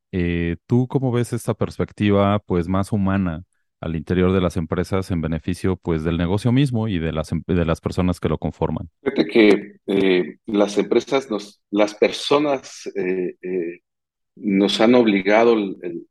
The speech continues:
Speaker 2: a los, a los emprendedores, a los empresarios a voltear a ver,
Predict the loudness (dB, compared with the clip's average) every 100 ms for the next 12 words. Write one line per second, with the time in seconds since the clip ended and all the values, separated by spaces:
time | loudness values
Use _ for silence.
0 | -12 -6 -6 -6 -10 -16 -20 -20 _ _
1 | _ _ _ -12 -8 -4 -4 -6 -10 -6
2 | -4 -2 4 6 6 4 0 -2 -2 -10
3 | -10 -4 -2 0 0 -2 0 2 4 2
4 | 0